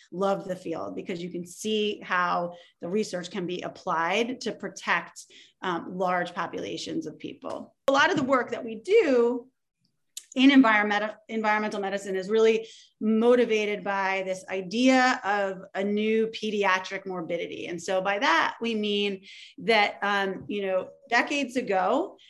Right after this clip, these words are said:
uh, before we had vaccines, effective vaccines, um, you know, children were,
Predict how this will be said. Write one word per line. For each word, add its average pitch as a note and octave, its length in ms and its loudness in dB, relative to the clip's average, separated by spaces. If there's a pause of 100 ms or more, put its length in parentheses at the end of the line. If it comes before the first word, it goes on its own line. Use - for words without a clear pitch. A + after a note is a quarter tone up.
(160)
uh, G3 240 0
before G#3 480 -2
we A#3+ 120 0
had G3 540 -2
vaccines, A3 760 0
effective F#3 500 -6
vaccines, A#3 680 0 (380)
um, G3 380 0
you G3+ 80 -4
know, G3+ 140 -4
children G3 720 -2
were, F#3 500 -2